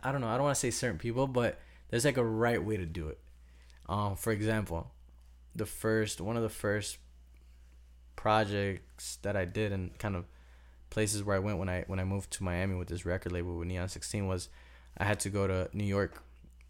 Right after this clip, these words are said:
Tiny and Yandel had just released the collab album Dynasty. So they were doing, like, a little press run and just a bunch of different things in New York for a few days. So they're like, "Oh, you're getting flown out to New York, and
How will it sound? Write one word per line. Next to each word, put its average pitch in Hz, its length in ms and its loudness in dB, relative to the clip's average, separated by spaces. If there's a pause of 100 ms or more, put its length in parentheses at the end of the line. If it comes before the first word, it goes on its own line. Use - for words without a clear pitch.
(120)
Tiny 104 440 0
and 101 160 0
Yandel 95 300 0
had 85 140 0
just 90 200 -4
released 92 360 -2
the 87 80 -4
collab 90 320 0
album 87 500 0
Dynasty. 95 600 -2 (360)
So - 100 -6
they 98 100 2
were 95 80 4
doing, 98 140 -2
like, 95 140 -2
a 98 40 -4
little 95 160 0
press - 400 2
run 90 320 0 (460)
and 92 140 -2
just 95 180 -2
a 87 40 -6
bunch 95 260 -2
of 92 140 -4
different 92 300 -4
things 95 260 -2
in 87 80 -2
New 85 100 -2
York 87 400 -2 (580)
for 90 360 0
a 87 40 -2
few 92 200 -2
days. 82 340 0
So - 120 -6
they're 87 120 0
like, 101 140 0
"Oh, 120 40 2
you're 101 140 0
getting 95 160 0
flown 95 260 -4
out 87 140 -2
to 90 100 -6
New 85 80 -2
York, 98 260 -2
and 80 200 -2